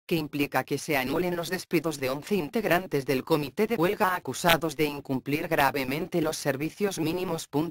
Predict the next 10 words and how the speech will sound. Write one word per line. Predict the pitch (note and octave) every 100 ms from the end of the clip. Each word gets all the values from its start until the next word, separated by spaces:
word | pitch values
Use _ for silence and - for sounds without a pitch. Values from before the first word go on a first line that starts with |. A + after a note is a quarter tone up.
| E3+
El | C#3 D3+
acuerdo | D3 F3 F#3+ F#3
ha | D#3+
sido | F3+ D#3
recibido | D3 C#3+ D3 C3+ D3+ D#3+
con | D3 C3
gran | C3 D3+
satisfacción | F3+ D#3 - C3+ - E3 - D3 C3+
en | B2+ B2+
Lugo. | B2 A2+ A2